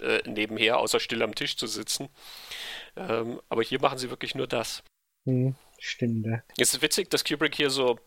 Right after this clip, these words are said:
Speaker 1: verschiedene Stile auch durcheinander wirft, ne? Wenn du dir die Szenen anschaust, wo dann also das Militär diese Basis stürmt. Ich weiß nicht, ob wir es vorhin so klar gesagt haben. Also das, es wird ja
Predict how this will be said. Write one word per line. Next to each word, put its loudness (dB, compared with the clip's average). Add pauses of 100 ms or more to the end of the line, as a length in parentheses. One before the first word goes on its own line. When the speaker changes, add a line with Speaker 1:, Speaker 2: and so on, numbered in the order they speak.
Speaker 1:
verschiedene -2
Stile 2
auch 4
durcheinander 4
wirft, 0
ne? 0
Wenn 4
du -2
dir 2
die 0
Szenen 4
anschaust, 2
wo 2
dann 6
also 4
das 0
Militär 2 (180)
diese 0
Basis 6
stürmt. 2
Ich -2
weiß 6
nicht, 4
ob 0
wir 2
es 0
vorhin 2
so 0 (260)
klar 8
gesagt 6
haben. 4
Also 4
das, 2 (220)
es 4
wird 4
ja 8